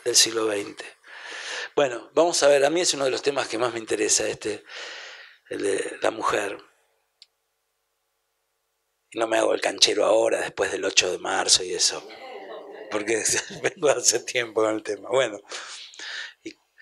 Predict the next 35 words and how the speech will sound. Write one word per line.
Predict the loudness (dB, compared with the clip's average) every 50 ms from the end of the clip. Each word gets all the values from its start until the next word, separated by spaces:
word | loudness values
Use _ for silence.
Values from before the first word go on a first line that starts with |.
| -20 -20 -20 -20 _ _ _ _ _ _
después | _ 0 0 0 4 4 4 6 6 4
el, | 4 2 0 -2 -6 0
el, | 2 2 4 8
eh, | 8 8 10 10 10 10 10 8 8 8 8 6 4 2 -4 -14 _ _ _ _ _ -20 -20 -20 _ _ _ _ _ _ _ _ _ _ _ _ _ _ _ _ _
la | 4 6 6
década | 6 6 6 6 6
del | 4 4
treinta, | 4 4 4 6 4 2 4 4 4 4 4 2 -4 -10 -18 _ _ _ _
ver | _ 4 4 4 4 4
qué | 2 2
es | 2 2
lo | 0 2
que | 2 0
acontece | 0 2 0 0 2 4 6 6 8 8
ahí, | 8 6 6 6
porque | 4 2 2 4 4
ahí | 4 4 4
lo | 2 4
que | 4 4
hay | 4 4
es | 2 2 0
una | 0 -2 0
modificación | 2 2 2 2 0 -2 0 2 4 4 6 4 4 4 2 0 -2 -8 -12 _ _ _ _ _
en | 0 2
la | 2 4
trama | 4 2 4 4 2 4
política | 4 2 2 2 -2 -2 -2 -2 -2
muy | 0 0 0 0 0
importante, | -2 2 2 2 4 4 2 2 2 0 -4 -4 -4 -2
muy | 0 0 2 2 2 0
importante, | 2 2 2 2 4 2 2 2 2 -2 -2
que | 2 4 6
va | 6
a | 6
modificar | 4 0 -2 -4 -6 -8 -2 2 4 4 4 4